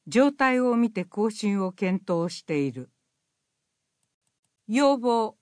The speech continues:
特定建設業許可の取得は、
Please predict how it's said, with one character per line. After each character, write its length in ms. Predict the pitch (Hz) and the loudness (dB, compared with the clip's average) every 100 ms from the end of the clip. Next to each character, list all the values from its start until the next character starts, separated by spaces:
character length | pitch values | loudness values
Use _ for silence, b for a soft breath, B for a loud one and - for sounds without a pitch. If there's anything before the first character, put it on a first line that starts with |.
| _ _ _ _ _ _ - | _ _ _ _ _ _ 0
特 300 | 262 269 - | 2 2 -6
定 320 | - 320 320 | -4 -2 -2
建 260 | 302 311 320 | -2 0 0
設 420 | - 302 294 285 | -2 -2 4 6
業 360 | 240 196 165 | 6 4 0
許 180 | - 285 | 0 -2
可 160 | 285 233 | 0 0
の 140 | 190 | 0
取 160 | 170 - | -2 -4
得 360 | 185 170 165 160 | -4 -4 -4 -2
は、 220 | 151 | -2